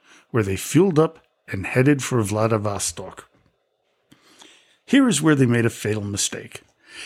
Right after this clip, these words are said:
Instead of looping around Japan to make it to their port, they decided to go through the Straits of Tsushima instead. Admiral Tojo of Japan anticipated the move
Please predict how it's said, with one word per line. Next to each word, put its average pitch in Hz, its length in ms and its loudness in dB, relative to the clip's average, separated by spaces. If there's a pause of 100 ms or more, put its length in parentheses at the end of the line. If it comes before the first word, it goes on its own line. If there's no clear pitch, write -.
(220)
Instead 190 400 2
of 131 120 2
looping 143 480 2
around 143 540 2
Japan 117 500 -2
to - 120 -8
make 107 220 -6
it 104 100 -8
to 120 100 -6
their 101 180 -4
port, 113 360 -8 (640)
they 127 180 4
decided 185 720 2
to 160 60 -2
go 139 180 2
through 131 160 -2
the 107 100 -4
Straits - 500 0
of 139 100 -4
Tsushima 120 800 -2
instead. 98 560 -4 (960)
Admiral 190 420 4
Tojo 127 580 2
of 107 140 -4
Japan 104 540 -2 (460)
anticipated 160 1080 0
the 104 80 -2
move 101 340 -4